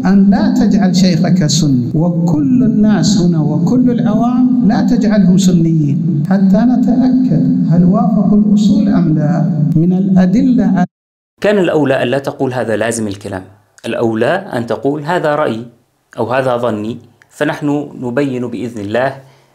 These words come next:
Speaker 2: الخطأ في هذا الكلام. الخطأ، بارك الله فيك، أنك لم تفرق بين الحكم على الطائفة وبين الحكم على الشخص. شوف، بدأت المثال بالحكم على الأشعرية، وانتقلت من هذا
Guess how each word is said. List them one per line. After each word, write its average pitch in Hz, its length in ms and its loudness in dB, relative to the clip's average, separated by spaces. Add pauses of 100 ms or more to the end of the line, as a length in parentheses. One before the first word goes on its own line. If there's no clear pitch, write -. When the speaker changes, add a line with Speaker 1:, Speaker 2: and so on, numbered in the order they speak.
(140)
Speaker 2:
الخطأ - 600 -6
في 110 200 -10
هذا 113 340 -2
الكلام. 98 320 -14 (280)
الخطأ، 208 360 -4
بارك 143 320 -2
الله 113 280 -4
فيك، 147 420 -6 (140)
أنك 120 800 -2
لم 147 200 -4
تفرق 127 540 -8
بين 113 180 -2
الحكم 131 360 -6
على 117 160 -2
الطائفة 143 560 -6 (260)
وبين 123 260 -2
الحكم 139 360 -8
على 139 120 -4
الشخص. - 520 -8 (460)
شوف، - 220 -16
بدأت 131 280 -4
المثال 151 540 -2 (540)
بالحكم 120 400 -6
على 147 200 -2
الأشعرية، 120 920 -4 (240)
وانتقلت 120 600 -4
من 107 240 -6
هذا 160 560 -2